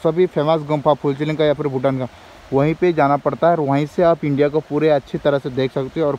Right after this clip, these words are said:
पूरा ये नदी जो है, ये बड़ा सा नदी आपको दिख जाएगा। ये कलजनी नदी है, by the way, ये कलजनी नदी है। और जब यहाँ पे भर जाता है ना पानी, तो यहाँ का आधा भूटान उठ करके पानी के साथ में बह जाता है। तो मैं आपको बताया था ना, ये वाला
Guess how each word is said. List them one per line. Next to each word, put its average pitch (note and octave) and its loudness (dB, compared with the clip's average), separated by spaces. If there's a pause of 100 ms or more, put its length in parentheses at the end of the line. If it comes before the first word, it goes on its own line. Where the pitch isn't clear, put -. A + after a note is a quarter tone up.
पूरा F3 0
ये D#3+ 0
नदी D3+ -2
जो D#3+ 2
है, D3 4 (400)
ये D3 0 (220)
बड़ा D3+ 6
सा E3 0
नदी C3+ -4
आपको D3+ 0
दिख B2+ -8
जाएगा। A#2 -2 (300)
ये C#3 -4
कलजनी E3+ 0
नदी D3 -2
है, C#3+ 0 (420)
by C3 -2
the B2+ 0
way, C#3+ 2
ये D#3 -2
कलजनी C#3+ -2
नदी C3+ -4
है। C#3+ -2
और D3 -2
जब D3 -6
यहाँ D3+ 0
पे D3+ -4
भर C3 0
जाता C3+ -4
है C3 -2
ना D3 -2
पानी, C3+ -4
तो C#3 -6
यहाँ C3+ -4
का D3 -2 (300)
आधा C#3 2
भूटान B2+ -2
उठ B2+ -4
करके B2+ -4 (380)
पानी B2 0
के C#3+ -4 (540)
साथ B2+ 2
में B2+ -4
बह A#2 0
जाता A2+ -6
है। - -14 (160)
तो F3 0
मैं G3 4
आपको G3+ 2
बताया E3+ 4
था F3 -2
ना, G#3+ 2
ये F3 2
वाला F3+ 4